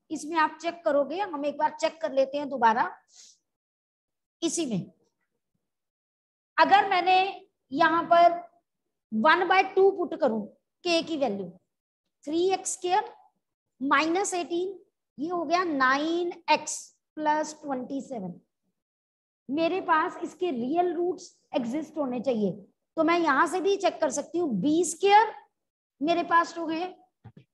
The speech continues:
बी स्क्वायर माइनस फ़ोर ए सी, अब ये check करो क्या satisfy हो रहा है, ट्वेल्व,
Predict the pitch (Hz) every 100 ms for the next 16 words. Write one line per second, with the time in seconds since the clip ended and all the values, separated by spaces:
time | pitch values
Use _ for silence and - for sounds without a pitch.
0 | _ _ _ _ _ _ _ - 202 302
1 | 339 - 370 392 427 - - - _ _
2 | _ _ _ _ _ _ _ 269 302 330
3 | 339 370 - 311 277 294 320 370 679 -
4 | 302 277 285 302 - 294 233 160 - _
5 | _ _ _ _ _ _ _ _ - 269
6 | 302 320 339 330 - 320 349 320 320 320
7 | 311 320 - 320 330 277 311 370 - 294
8 | 294 392 427